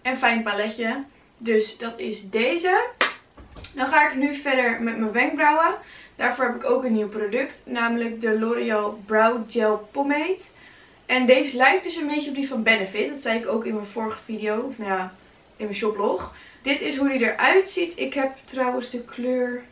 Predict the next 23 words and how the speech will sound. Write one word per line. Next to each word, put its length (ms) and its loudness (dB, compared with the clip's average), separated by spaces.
Châtain 720 2
honderddrie. 800 -2
Het 100 -16
is 160 -6
gewoon 300 2
een 400 -2
soort 260 -6
van 240 2
mini 300 2
gelpotje. 800 2
En 80 -8
dan 140 -2
in 120 -2
de 160 -2
dop 260 -2
zit 260 -8
er 160 0
een 120 -2
heel 260 -2
erg 300 -6
klein 460 -8
mini 300 -2
kwastje. 600 -2